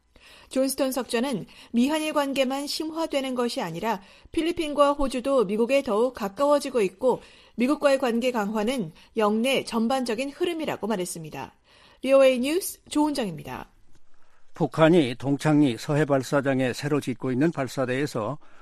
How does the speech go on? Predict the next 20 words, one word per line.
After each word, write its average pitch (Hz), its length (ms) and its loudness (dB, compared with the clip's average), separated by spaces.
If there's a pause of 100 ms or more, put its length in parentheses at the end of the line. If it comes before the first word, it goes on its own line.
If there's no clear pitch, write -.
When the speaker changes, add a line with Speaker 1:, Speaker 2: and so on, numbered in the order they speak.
(100)
Speaker 2:
고체 156 420 2
연료 151 280 4
로켓을 139 580 -4
시험 147 320 0
발사할 127 460 -2
가능성이 143 680 0
높다고 117 600 -4 (220)
미국 131 340 -2
전문가가 127 480 -2
분석했습니다. - 880 -10 (760)
북한의 175 640 2
우주 151 420 0
개발이 131 580 -2
군사적 151 480 0
목적이라는 131 640 -2
점도 123 340 -4
지적했습니다. - 880 -14 (320)
조상진 156 560 2
기자가 135 320 0
보도합니다. - 580 -10